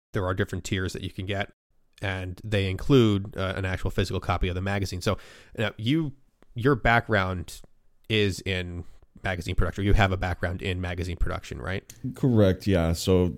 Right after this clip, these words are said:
Speaker 2: I'm a professional graphic designer by day. So I've done, you know, everything from posters to signs to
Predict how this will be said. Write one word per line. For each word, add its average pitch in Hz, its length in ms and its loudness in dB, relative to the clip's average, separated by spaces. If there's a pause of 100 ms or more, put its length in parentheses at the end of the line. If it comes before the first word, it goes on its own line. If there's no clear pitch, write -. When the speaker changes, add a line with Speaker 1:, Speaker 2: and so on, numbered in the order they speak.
Speaker 2:
I'm 104 200 4
a 107 180 6
professional 104 600 2
graphic 92 320 4
designer 85 420 2
by 80 180 0
day. 80 400 2
So 85 480 0
I've 80 160 -2
done, 92 440 2
you 95 100 -2
know, 87 100 2
everything 85 380 0
from 80 200 -4
posters 98 840 2
to 76 360 -2
signs 95 800 4
to 73 440 -4